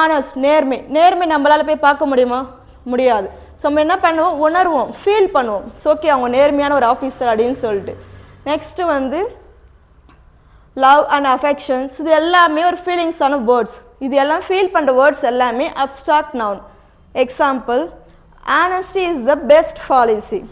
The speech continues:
And next, children live in happiness. So இது நவுன். So நவுன் எத்தனை டைப்? மொத்தம் ஃபைவ் டைப்ஸ். ஃபைவ் டைப்ஸ் நவுன்ஸ்ல என்னென்னு பார்த்தோம்? ப்ராப்பர்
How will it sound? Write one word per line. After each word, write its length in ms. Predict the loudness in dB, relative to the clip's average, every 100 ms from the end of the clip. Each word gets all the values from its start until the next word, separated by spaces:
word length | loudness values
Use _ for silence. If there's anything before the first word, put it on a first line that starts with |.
| -20 -20 -20 -20 -10 -6
And 120 | -2
next, 220 | -2 -4 -14 -20 -20 -20 -10
children 420 | -4 -2 0 0 0 -2
live 220 | -2 -2 -4
in 60 | -4 -12 0
happiness. 480 | 0 2 -2 -4 -8 -16 -20 -20 -20 -20 -20 -20 -20 -20 -20 _ _ -20 _ _ _ -20 -20 -20 -20 -20 _ -10
So 60 | -8 -6
இது 100 | -4 0
நவுன். 220 | 0 0 -6 -18 -20 -4
So 80 | -2 2
நவுன் 220 | 2 2 0
எத்தனை 240 | 0 -2 -2 0
டைப்? 200 | -2 -2 -6 -6
மொத்தம் 300 | -4 -6 -6 -6
ஃபைவ் 260 | 0 2 2 2
டைப்ஸ். 300 | 2 0 -16 -20 -20 -6
ஃபைவ் 220 | 0 0 2
டைப்ஸ் 280 | 0 -2 -6 -2
நவுன்ஸ்ல 380 | -2 -2 -4 -4
என்னென்னு 340 | -2 -2 -2 0
பார்த்தோம்? 320 | 0 0 -6 -6 -16 -20 _ _
ப்ராப்பர் 440 | 2 4 4 0